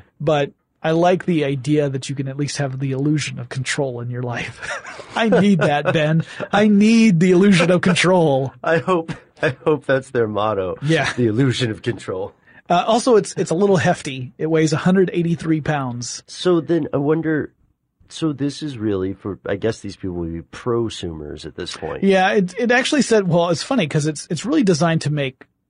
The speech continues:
Speaker 1: like, high volume amount of espresso. So you would imagine that you would see this more in, like, a high-end coffee
Speaker 2: Mm-hmm,
Speaker 1: shop,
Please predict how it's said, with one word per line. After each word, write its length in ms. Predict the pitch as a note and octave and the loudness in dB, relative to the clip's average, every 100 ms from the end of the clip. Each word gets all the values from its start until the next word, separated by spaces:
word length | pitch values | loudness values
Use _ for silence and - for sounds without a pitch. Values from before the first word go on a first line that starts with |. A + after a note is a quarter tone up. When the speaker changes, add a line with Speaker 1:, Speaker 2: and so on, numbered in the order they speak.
| _ _ _ - | _ _ _ -10
Speaker 1:
like, 180 | E3 C3+ | -6 -4
high 280 | - F3 D#3+ | -2 0 2
volume 500 | C#3+ D3 D3+ C#3+ C3 | 2 2 0 -2 -4
amount 260 | C3+ C3+ | -2 -2
of 80 | B2+ | -4
espresso. 560 | A#2+ - D#3 C3+ - C3 | -6 -2 -2 -2 -6 -6
So 140 | D#3+ | -2
you 100 | D#3+ | 2
would 100 | E3 | 2
imagine 360 | D#3+ F3+ E3+ D3+ | 4 2 2 0
that 120 | C3+ | -2
you 40 | D3 | -4
would 120 | C3 | -4
see 160 | D3+ C#3 | -2 -2
this 240 | B2+ - | -4 -2
more 240 | D#3 D3 | 0 0
in, 100 | C3+ | 0
like, 160 | B2+ B2+ | -4 -6
a 60 | B2 | -6
high-end 680 | C#3 C3 B2 A#2+ A#2+ A2+ _ _ _ - | -6 -4 -4 -6 -8 -10 _ _ _ -10
coffee 280 | - C#3 B2+ | -6 -4 -4
Speaker 2:
Mm-hmm, 100 | F2+ | -6
Speaker 1:
shop, 260 | E2+ - | -6 -10